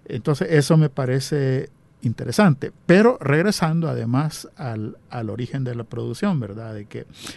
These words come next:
parte, pues, precisamente de esa premisa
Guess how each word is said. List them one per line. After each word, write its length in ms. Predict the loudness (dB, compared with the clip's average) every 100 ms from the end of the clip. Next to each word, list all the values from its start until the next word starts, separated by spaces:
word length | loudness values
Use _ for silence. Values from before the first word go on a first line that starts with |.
| -18 -10
parte, 420 | 2 4 4 -2 -6 -12 -20 _ _
pues, 340 | -2 -2 -2
precisamente 840 | -6 -2 -2 0 0 2 2 0 -2
de 120 | -2
esa 180 | -4 -8
premisa 580 | -4 0 0 0 -4